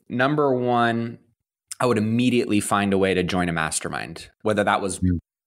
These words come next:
Speaker 1: volunteering for the mastermind, whatever, getting around action takers. I'm gonna bet on myself, and kind of my, one of my superpowers is just being able to build connections with people and bring value to people.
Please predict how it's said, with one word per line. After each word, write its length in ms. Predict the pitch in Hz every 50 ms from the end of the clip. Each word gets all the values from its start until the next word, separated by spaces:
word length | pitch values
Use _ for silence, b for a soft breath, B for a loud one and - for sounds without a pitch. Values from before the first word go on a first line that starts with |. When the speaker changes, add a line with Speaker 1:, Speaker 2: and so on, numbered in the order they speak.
| _ _ -
Speaker 1:
volunteering 640 | 104 127 127 139 139 139 135 - 143 139 139 135
for 100 | 123 -
the 100 | 117 123
mastermind, 560 | 120 123 120 123 120 - - 135 123 123 120 110
whatever, 340 | 104 98 104 104 110 117 107
getting 520 | 92 90 98 95 - 117 120 120 127 123
around 600 | 113 107 98 98 101 101 101 104 101 104 104 98 - -
action 480 | 101 101 95 101 - - - 110 104 98
takers. 720 | - 110 104 98 98 - 101 101 101 101 98 - - - B B B B B B B B B B B B B B B B B B B B -
I'm 100 | 143 147
gonna 140 | 185 196 165
bet 160 | 139 139 143 139
on 100 | 139 123
myself, 500 | 117 113 107 - - 135 123 139 139 -
and 120 | 127 113
kind 160 | - 131 120
of 80 | 110 101
my, 460 | 107 110 104 104 104 104 101 101 104 101
one 180 | 113 117 120 117
of 60 | 110
my 160 | 110 117 120
superpowers 680 | 120 - - 110 113 110 - 113 110 107 107 107 104 104
is 80 | 104
just 180 | 98 120 127 -
being 140 | - 139 139
able 160 | 131 117 117
to 60 | 104
build 560 | 92 80 104 110 113 120 117 110 117 120 -
connections 520 | - 120 120 127 123 - - 104 92 85 92
with 160 | 92 85 -
people 380 | - 101 92 - 92 87 90 90
and 160 | 90 95 95
bring 220 | 90 107 110 110 101
value 300 | 101 98 107 110 107 98
to 80 | 87
people. 480 | - - 98 - - 80 78 73 - -